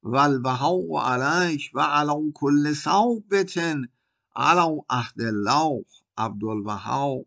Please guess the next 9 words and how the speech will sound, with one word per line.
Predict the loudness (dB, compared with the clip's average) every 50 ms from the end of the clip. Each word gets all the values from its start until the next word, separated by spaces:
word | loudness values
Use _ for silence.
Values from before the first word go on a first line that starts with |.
| _ _ _ _ _ _ _ _ _ -6
عین. | -4 -4 -4 -4 -6 -10 -16 _ _ _ _ _ _ _ _ _ _ _ _ _ -10
جناب | -6 -2 0 0 0 0 0 0 2 2 2 2 2 6 8 8 10 10 8 6 4 0 -6 _ _
قاصد | -6 -6 -6 -4 -2 0 0 0 0 -2
نصرالله | -4 -4 -4 -4 -4 -6 -6 -4 -2 0 0 0 0 2 2 2 2 0 -2 -4 -6 -8 -6 -4
علیه | -2 0 0 0 0 0 0 0 2
وها | 2 2 2 2 2 0 -2 -2 -4 -6 -6 -2
الله | 0 2 2 2 2 2 2 2 0 0 -4 -6 -4
الابهار | -2 -2 -2 -2 -2 -4 -4 -4 -4 -4 -4 -2 0 2 2 2 2 0 0 0 0 0 -2 -4 -8 _ _ -2
از | 0 0 0 -2 -4